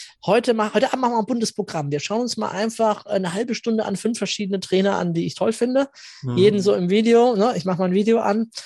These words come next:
Speaker 1: Und dann kamst du Klaus Krochowiak, so, ne? Mein Held, mein Vorbild.
Speaker 2: Mhm.
Speaker 1: Und ich ganz stolz ihn den präsentiert. <laughs> Und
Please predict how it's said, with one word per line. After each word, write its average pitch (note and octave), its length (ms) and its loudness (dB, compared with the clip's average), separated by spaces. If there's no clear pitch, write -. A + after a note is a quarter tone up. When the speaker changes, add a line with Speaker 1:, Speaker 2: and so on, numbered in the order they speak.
Speaker 1:
Und G3+ 140 2
dann G#3 120 2
kamst G#3+ 320 -2
du G3+ 60 -10
Klaus G3 240 0
Krochowiak, B3 680 2
so, B3 280 0
ne? A#3 260 2
Mein F#3+ 240 -2
Held, A3 460 2
mein F#3+ 200 0
Vorbild. A#3 720 0
Speaker 2:
Mhm. B2+ 460 -6
Speaker 1:
Und G3 160 0
ich A3+ 140 -4
ganz G#3 180 0
stolz A3+ 340 0
ihn G3 160 -4
den G3+ 160 0
präsentiert. G3 800 -4
<laughs> - 220 -4
Und C#4 260 2